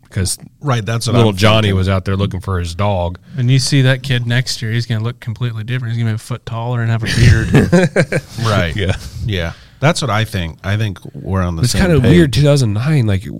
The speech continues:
Speaker 1: did they have infrared cameras in two thousand nine?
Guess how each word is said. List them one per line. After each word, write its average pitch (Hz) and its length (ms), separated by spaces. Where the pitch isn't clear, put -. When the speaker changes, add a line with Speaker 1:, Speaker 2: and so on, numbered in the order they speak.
Speaker 1:
did 110 160
they 151 140
have 156 220
infrared 143 400
cameras 147 300
in 139 80
two 135 120
thousand 135 200
nine? 143 240